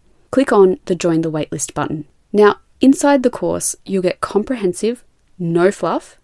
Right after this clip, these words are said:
'cause I'm not about that, easy to follow modules from editing your draft all the way through to self-publishing. So sign up now because when the course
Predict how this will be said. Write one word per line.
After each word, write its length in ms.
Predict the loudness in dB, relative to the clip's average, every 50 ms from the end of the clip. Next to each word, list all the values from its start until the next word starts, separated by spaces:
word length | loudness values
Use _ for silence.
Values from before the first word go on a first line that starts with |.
| _ _
'cause 140 | -12 -6
I'm 80 | -4 -4
not 140 | -2 -2 -4
about 280 | -4 -6 -8 -10 -10
that, 260 | -8 -8 -8 -8 -10 _ _ _ _ _ _ _ _ _ _ _ _
easy 360 | 2 4 4 4 4 2 0
to 100 | 0 -4
follow 300 | -8 -6 -4 0 2 2
modules 600 | 2 2 0 -4 -2 -2 -2 -2 -2 -4 -6 -8
from 200 | -4 -2 -2 -2 -2 -2
editing 360 | 0 0 0 0 0 -2 -2
your 120 | -4 -4
draft 500 | -4 -2 -2 -2 -2 -4 -6 -8 -14 -18 -20 _ _ _
all 160 | 2 4 4
the 80 | 4 4
way 160 | 2 2 0
through 320 | -2 -2 -2 -2 -2 -2
to 140 | -4 -8 -8
self-publishing. 720 | -2 -2 -2 -2 -2 -6 -8 -6 -6 -6 -6 -8 -10 -10 -12 _ _ _ _ _ _
So 160 | -6 -4 -4
sign 300 | -4 -2 0 2 2 2
up 160 | 2 0 -4 -4
now 240 | -4 -4 -4 -6
because 380 | -6 -8 -8 -6 -4 -4 -4 -4
when 200 | -4 -2 0 0
the 80 | 0 0
course 300 | 0 0 0 0 0